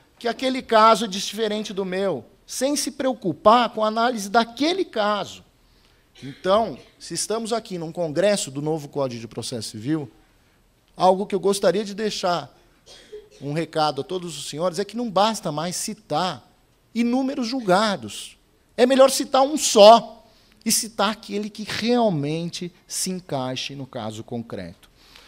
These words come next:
Então, a sentença nesses processos de interesse público passa a ser prospectiva, voltada a uma solução,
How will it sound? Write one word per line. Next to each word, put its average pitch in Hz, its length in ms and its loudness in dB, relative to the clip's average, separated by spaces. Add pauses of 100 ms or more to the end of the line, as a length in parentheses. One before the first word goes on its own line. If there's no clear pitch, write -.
(300)
Então, 262 240 0
a 233 140 -2
sentença 277 640 -2
nesses 180 320 -4
processos 143 640 -6
de 135 80 -10
interesse 131 580 -4 (1000)
público 160 480 0
passa 226 320 2
a 220 60 -4
ser 240 160 -6
prospectiva, 214 1300 -2
voltada 233 640 -2
a 233 40 -2
uma 226 200 -4
solução, 190 640 -2